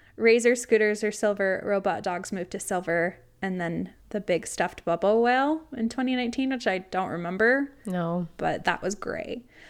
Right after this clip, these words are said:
Speaker 1: So just kind of even the progression of child's toys. And I don't know if it was, like, our obsession with technology that
Speaker 2: Yeah.
Speaker 1: kind of added into that with, like, the Razor scooter and the robot dog.
Speaker 2: Even just thinking about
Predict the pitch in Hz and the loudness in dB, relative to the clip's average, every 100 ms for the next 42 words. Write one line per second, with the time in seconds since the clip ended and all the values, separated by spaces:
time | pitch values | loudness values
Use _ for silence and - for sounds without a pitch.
0 | - - 320 359 - 330 311 294 311 330 | -20 -4 0 2 2 4 4 4 2 2
1 | 320 233 220 208 - 226 220 208 _ _ | 2 0 2 0 -2 -6 -6 -8 _ _
2 | - - 233 233 226 - - 226 240 311 | -16 -4 0 0 0 -6 -4 2 2 4
3 | 302 320 285 302 285 220 226 226 214 208 | 2 2 0 2 2 2 0 2 0 0
4 | - 208 - 220 214 - 196 175 151 160 | -2 -4 -2 -4 -4 -6 -8 -6 0 2
5 | 190 208 240 226 214 - _ _ _ _ | 2 2 2 2 0 -4 _ _ _ _
6 | 190 196 185 185 226 220 214 214 208 214 | 0 4 4 4 2 -2 -2 0 -2 -4
7 | 214 220 208 214 220 - 208 196 196 196 | -4 -4 -4 -2 -4 -4 -4 -4 -4 -6
8 | - - 202 196 185 190 185 175 170 175 | -8 -4 -2 0 -2 -4 0 0 0 -2
9 | 170 175 156 180 - - 254 254 240 220 | -4 -4 -4 -6 -10 -2 0 4 2 0
10 | 214 240 233 220 202 190 - - | -2 0 2 2 4 2 0 -8